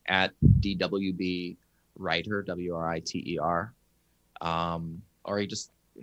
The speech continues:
well, if you type David Brown into Google, you won't get far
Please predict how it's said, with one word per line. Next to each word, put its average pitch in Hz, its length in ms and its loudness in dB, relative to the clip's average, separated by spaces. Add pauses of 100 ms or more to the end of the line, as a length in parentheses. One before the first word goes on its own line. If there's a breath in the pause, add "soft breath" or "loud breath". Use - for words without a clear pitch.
well, 110 100 4
if 107 60 0
you 107 80 -4
type 120 220 -2
David 98 260 2
Brown 95 240 6
into 85 140 0
Google, 87 340 -2
you 80 60 -4
won't 87 200 -2
get - 160 -8
far 90 460 2